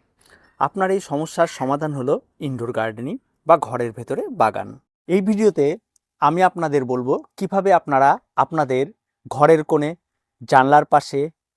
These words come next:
টেবিলের উপরে এক টুকরো সবুজ বাগান করবেন। আর তার জন্য বিশ্বাস করুন, আপনাকে একজন দক্ষ মালি হতে হবে না। আপনি খুব সহজভাবে নিজেই আমাদের এই পুরো ভিডিওটি দেখলে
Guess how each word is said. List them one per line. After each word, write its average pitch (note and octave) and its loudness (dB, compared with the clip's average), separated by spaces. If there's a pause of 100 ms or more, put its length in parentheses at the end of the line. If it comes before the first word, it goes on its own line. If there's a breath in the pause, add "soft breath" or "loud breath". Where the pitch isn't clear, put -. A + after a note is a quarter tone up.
(100)
টেবিলের G3+ 2
উপরে D#3 0 (360)
এক - 0
টুকরো D3+ -2
সবুজ C#3+ -6
বাগান A#2+ -2
করবেন। A2+ -12 (400 soft breath)
আর E3+ 4
তার G3 0
জন্য A3 -2
বিশ্বাস F#3+ -6
করুন, A3+ -4 (180)
আপনাকে D3+ -2
একজন C#3+ -6
দক্ষ C3+ -6
মালি C#3 0
হতে A#2 -10
হবে G#2+ -8
না। - -14 (500 soft breath)
আপনি E3+ -2
খুব F#3+ -4
সহজভাবে D3+ -2
নিজেই D#3 -4
আমাদের C3 -6
এই B2+ -4
পুরো F#3 2
ভিডিওটি E3 -4
দেখলে D3 -2